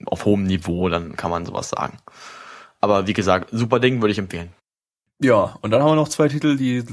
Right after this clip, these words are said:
Speaker 2: laufen weiter aus der letzten Season, Assassination Cla-, Classroom. Hast du das weitergeguckt, Mitch? Wahrscheinlich nicht, oder?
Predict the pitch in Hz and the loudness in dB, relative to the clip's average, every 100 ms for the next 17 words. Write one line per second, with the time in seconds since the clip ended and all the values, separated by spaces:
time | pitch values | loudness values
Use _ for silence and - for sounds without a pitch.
0 | 113 131 127 127 117 104 120 143 131 - | -4 2 2 2 0 0 2 2 2 2
1 | 120 - - 117 123 - 143 127 147 143 | 0 -2 0 2 2 0 -4 -4 -4 -4
2 | 139 131 127 123 123 120 123 120 117 127 | -4 -4 -6 -6 -6 -4 -4 -2 -2 0
3 | 139 127 131 143 143 - 135 139 135 - | -2 0 -2 0 -4 -2 0 2 0 -4
4 | - 139 143 156 - 143 147 135 123 120 | 0 4 4 2 -2 -4 -4 -4 -6 0
5 | 123 139 156 160 160 160 160 - - _ | 2 2 0 -2 -4 -4 -4 -6 -10 _
6 | _ - 120 110 117 110 101 117 | _ -2 0 2 0 0 0 -2